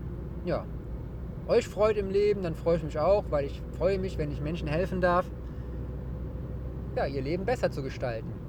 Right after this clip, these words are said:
und gesünder, weil wir leben alle in einem Kreislauf, in einem sozialen Umfeld, was doch besser harmonisch ist und, ja,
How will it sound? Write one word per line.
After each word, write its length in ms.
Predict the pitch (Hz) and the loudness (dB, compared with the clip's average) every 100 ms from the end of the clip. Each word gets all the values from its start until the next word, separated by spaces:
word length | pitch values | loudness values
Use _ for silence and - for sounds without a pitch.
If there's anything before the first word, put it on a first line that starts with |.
| - - - - - | -8 -8 -8 -10 -8
und 100 | 151 | -6
gesünder, 440 | 165 160 240 180 117 | -4 0 2 2 0
weil 160 | 110 | -2
wir 100 | 107 | -4
leben 220 | 117 139 131 | -2 -2 0
alle 220 | 143 170 | 0 0
in 80 | 147 | 0
einem 400 | 139 135 127 - - | -2 -4 -4 -6 -6
Kreislauf, 720 | - 143 175 185 185 185 185 143 | -2 0 0 2 4 6 4 0
in 80 | 131 | -6
einem 160 | 127 | -6
sozialen 320 | 127 - 131 | -6 -2 -2
Umfeld, 520 | 143 175 180 165 165 - - - - - - - | -2 -2 2 2 0 -4 -10 -8 -8 -8 -8 -4
was 380 | 123 120 - - - - | -2 -2 -6 -10 -10 -8
doch 100 | - | -8
besser 320 | 113 143 - 120 | -4 -2 0 -2
harmonisch 480 | 120 131 151 151 | -2 -2 -2 -4
ist 380 | - 156 139 - - - - - - - - - - - - - | -4 -4 -6 -8 -10 -10 -10 -10 -10 -12 -12 -12 -10 -10 -10 -8
und, 160 | 117 113 - - - - - - | -8 -8 -8 -8 -10 -10 -8 -6
ja, 160 | 98 | -6